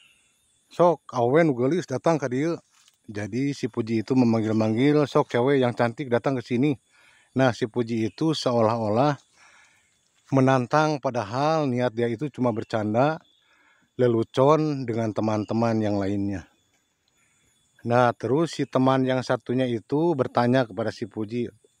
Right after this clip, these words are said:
"Puji, lamun geus aya awewe kumaneh di kumaha?"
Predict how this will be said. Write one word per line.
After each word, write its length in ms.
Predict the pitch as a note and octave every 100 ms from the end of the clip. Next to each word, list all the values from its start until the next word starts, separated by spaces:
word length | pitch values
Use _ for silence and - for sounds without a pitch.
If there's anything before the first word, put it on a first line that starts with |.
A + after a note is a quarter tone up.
| _
"Puji, 400 | - G2+ B2 D3 - _ _ _ _ _ _
lamun 320 | A#2+ B2 C3
geus 160 | C3+ B2+
aya 240 | C3 B2+
awewe 320 | B2 A2+ A2 D3
kumaneh 400 | - A2 A2 B2+
di 160 | B2
kumaha?" 560 | B2+ A#2+ B2+ A#2+ C#3+